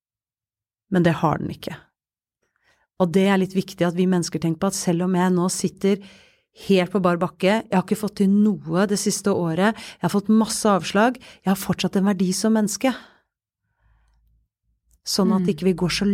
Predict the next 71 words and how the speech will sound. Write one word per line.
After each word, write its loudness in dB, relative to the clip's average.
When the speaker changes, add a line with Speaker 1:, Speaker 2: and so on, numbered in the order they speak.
Speaker 1:
langt -2
ned 0
i -8
kjelleren. 0
Og 2
da 4
er 2
skattkista -2
ganske -2
god -2
å -4
ha, -2
dette -2
her 0
med 0
å -20
spare 0
på -2
gode -8
tilbakemeldinger, -4
få 2
litt 0
hjelp 2
fra 2
omverdenen 0
og 2
se 0
verdien 0
vår, 0
for 2
det 2
kan 0
være 2
veldig 2
vanskelig -2
å 0
gjøre -4
det -2
helt -4
alene. 0
Så -18
kan 4
det 0
være 4
veldig 0
godt -2
å 0
ha 2
noen 2
som 0
holder 0
rundt -2
deg -2
og -
sier, 0
"Ok, -2
nå 4
ligger 2
du 4
her 4
i 2
fosterstilling -2
på -2
gulvet, -2
men 4
jeg -2
synes -2
du 2
er 4
helt -4
nydelig. 0